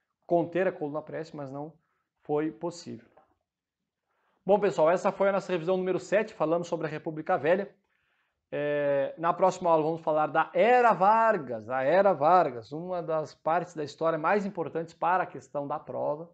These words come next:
tá certo? Então, não se esqueça, ainda vai sair essa questão antes da prova, hein? Essa, é, essa aula aí da Era Vargas, tá certo?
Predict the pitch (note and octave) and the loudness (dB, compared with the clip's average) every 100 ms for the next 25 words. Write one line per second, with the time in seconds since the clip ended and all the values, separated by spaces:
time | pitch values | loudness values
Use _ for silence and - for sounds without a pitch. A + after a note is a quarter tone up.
0 | _ _ - A#2 - D#3+ D#3+ _ _ _ | _ _ -16 -14 -6 -6 -6 _ _ _
1 | _ _ _ C#3 D3 B2 - C3+ C#3+ G3 | _ _ _ -2 0 -6 -10 -10 -8 -10
2 | - D#3 C3+ C3 C3+ D#3 D#3+ E3+ E3 E3+ | -6 -6 -4 -6 -4 -4 -2 -4 -4 -8
3 | G3 F3+ - D#3+ D#3+ - A3 D#3+ E3+ F3 | -10 -10 -6 -6 -6 -10 -6 -4 -2 -4
4 | F#3+ - F3 F3 _ _ _ _ _ _ | -12 -8 -8 -8 _ _ _ _ _ _
5 | C#3+ C#3+ C3+ C3 B2+ - - D#3+ C#3+ D#3+ | -6 -2 0 0 -2 -8 -2 4 4 4
6 | D#3+ D#3+ D3+ F3+ A2+ A2 F#2+ _ _ _ | 0 0 0 0 -4 -10 -14 _ _ _
7 | C3 - E3 - | -12 -4 -2 -4